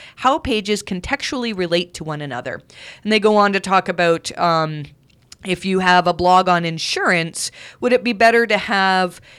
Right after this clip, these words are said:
your site dot com slash blog slash life insurance slash what is term life insurance, or simply, uh, what is term life insurance right off of the blog?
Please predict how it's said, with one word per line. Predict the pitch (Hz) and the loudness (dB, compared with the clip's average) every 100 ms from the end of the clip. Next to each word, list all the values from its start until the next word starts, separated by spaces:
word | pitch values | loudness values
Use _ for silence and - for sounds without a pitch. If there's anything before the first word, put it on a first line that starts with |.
| _ | _
your | 175 202 202 | -4 -2 -2
site | - 196 196 - | 0 0 0 0
dot | 185 170 - | 2 2 -2
com | 202 190 185 180 170 | -2 0 0 -2 -4
slash | - 175 170 160 | -2 0 0 -2
blog | - 214 247 214 175 160 | -6 -2 0 2 2 0
slash | - 180 170 - | -4 -2 0 -2
life | - 240 262 | 0 0 0
insurance | 214 - 196 190 175 | -6 -6 -4 -4 -6
slash | - - 185 185 185 185 - - _ | -8 -6 0 2 2 0 -6 -12 _
what | 170 190 | -2 0
is | 214 | 0
term | - 226 208 | -2 -6 -6
life | 151 143 | -6 -8
insurance, | 147 139 147 147 - - - _ - _ - | -10 -10 -10 -10 -12 -16 -18 _ -20 _ -2
or | 202 202 | 0 2
simply, | - 214 202 208 196 180 _ | 0 -4 0 0 0 -4 _
uh, | 175 170 | 0 0
what | 160 190 | 2 0
is | 202 | -2
term | - 208 180 | -4 -6 -2
life | 175 180 | -4 -4
insurance | 170 185 165 147 | -10 -8 -8 -8
right | 165 165 | -4 -2
off | 160 151 | -2 -6
of | 151 | -10
the | 151 | -12
blog? | 139 127 117 | -8 -6 -6